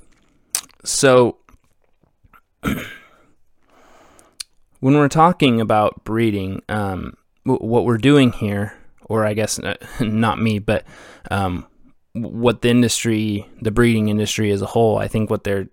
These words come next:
they're, wh-, what the actual terminology for that would be, would be selective breeding. Um,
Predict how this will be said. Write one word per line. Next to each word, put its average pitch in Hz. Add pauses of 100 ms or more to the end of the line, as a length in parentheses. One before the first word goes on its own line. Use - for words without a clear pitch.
they're, 98
wh-, 80
what 117
the 110 (200)
actual 107
terminology 104
for 104
that 98
would 98
be, 101 (460)
would 101
be 101
selective 110
breeding. 90 (480)
Um, 113